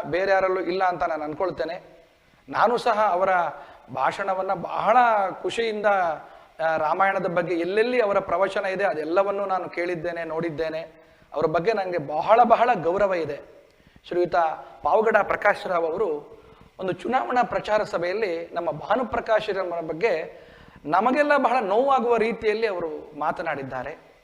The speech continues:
ಅವರು ಬಹಳ ಹಿರಿಯರಿದ್ದಾರೆ ಪಾವಗಡ ಪ್ರಕಾಶ್ ರಾವ್ ಅವರು. ನಾನು ಹೇಳ್ತೇನೆ ಅವರು ನಾ-, ನಾನು ಅವರ ಅಭಿಮಾನಿ ಅಂತ ಹೇಳಿ. ನೋವಾಗುವಂಥ ಸಂ-, ಸಂಗತಿ ಅಂತಂದ್ರೆ ಅವರ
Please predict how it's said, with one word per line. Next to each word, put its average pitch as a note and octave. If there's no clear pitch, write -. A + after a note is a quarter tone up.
ಅವರು D3+
ಬಹಳ D#3+
ಹಿರಿಯರಿದ್ದಾರೆ F#3+
ಪಾವಗಡ E3+
ಪ್ರಕಾಶ್ E3
ರಾವ್ D3+
ಅವರು. D3+
ನಾನು D3
ಹೇಳ್ತೇನೆ F#3
ಅವರು E3+
ನಾ-, D#3+
ನಾನು F3
ಅವರ E3
ಅಭಿಮಾನಿ G3
ಅಂತ D#3+
ಹೇಳಿ. D3+
ನೋವಾಗುವಂಥ C4+
ಸಂ-, B3
ಸಂಗತಿ A#3
ಅಂತಂದ್ರೆ A3
ಅವರ G#3+